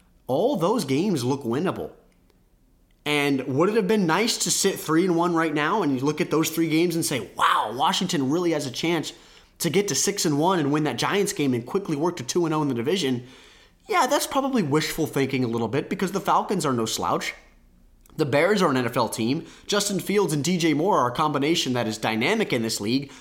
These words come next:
No matter how good or how bad you could say the Bears have been, obviously they've yet to win a game. Their defense is more so the issue, but again, we'll get into that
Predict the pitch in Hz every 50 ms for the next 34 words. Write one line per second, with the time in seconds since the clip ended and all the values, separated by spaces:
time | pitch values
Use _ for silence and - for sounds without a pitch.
0 | - - 156 160 175 175 170 151 135 160 196 247 208 175 185 175 165 139 131 127
1 | 143 135 135 120 - 143 127 131 131 139 127 131 117 - 127 117 113 110 123 117
2 | 120 117 113 107 95 104 117 131 117 117 123 127 - - 135 120 117 113 104 110
3 | 123 110 - - 120 117 120 107 101 92 104 98 107 131 139 - - - - -
4 | - - - - - _ - - - - 185 180 175 - 240 277 269 - 180 151
5 | - 151 123 143 147 143 123 - - 131 113 107 104 107 110 - 220 202 247 247
6 | 240 247 247 240 220 220 247 226 247 254 262 247 226 - 226 202 220 233 254 240
7 | - -